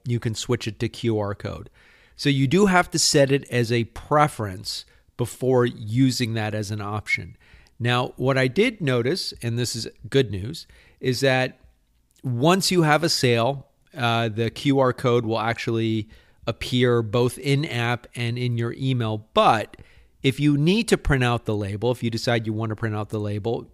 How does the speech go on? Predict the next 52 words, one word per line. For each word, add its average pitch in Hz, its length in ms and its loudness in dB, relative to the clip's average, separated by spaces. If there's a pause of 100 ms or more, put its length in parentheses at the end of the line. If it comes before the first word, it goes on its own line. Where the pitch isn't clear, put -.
(100)
there 113 180 -4
will 113 200 -2
be, 113 280 -4
there 113 160 -2
are 110 160 0
links 147 720 0
for 127 140 0
you 113 200 2
to 113 120 -2
do 175 160 -2
so. 101 200 -4
So - 140 -6
you 110 220 -2
can 107 160 -6
click 120 200 -8
on 120 140 0
the 120 80 -2
link 113 260 -4
either 107 280 -4
in 98 80 -8
the 101 120 -12
app 139 360 -2
or 113 120 -4
in 107 120 -4
the 117 260 -4
email 123 340 0 (400)
to 123 120 -2
generate 135 580 2
a 117 60 0
label 107 640 0 (400)
in 120 160 -4
case 127 340 0
for 117 220 0
whatever 117 340 2
reason 113 480 0
you 110 100 -2
can't 113 300 -6
use 113 220 -4
the 110 80 -6
Q 113 200 -6
R 107 120 -4
code. 95 280 -8
And 98 160 -6
I'm 107 80 -4
gonna 107 180 -2
get 107 180 -2
to 107 100 -2
that 101 240 -6
in 101 160 -10
just 98 380 -10
a - 20 -8
minute. 98 340 -10